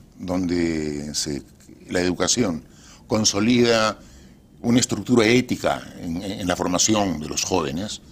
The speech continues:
no pasa. Fíjese que en Au-, en Austria, cuando yo estuve ahí la última vez,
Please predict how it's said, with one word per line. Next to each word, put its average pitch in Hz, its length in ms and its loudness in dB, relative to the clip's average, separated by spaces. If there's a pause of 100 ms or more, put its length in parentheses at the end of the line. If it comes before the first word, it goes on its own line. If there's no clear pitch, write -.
(280)
no 135 120 2
pasa. - 380 -6
Fíjese 127 380 0
que 104 100 -4
en 85 320 -4
Au-, 95 220 -4
en 85 280 -4
Austria, 92 460 2
cuando 76 200 -6
yo 85 40 -6
estuve 82 220 -6
ahí 92 200 0
la 69 200 -4
última 85 260 -4
vez, 87 420 -2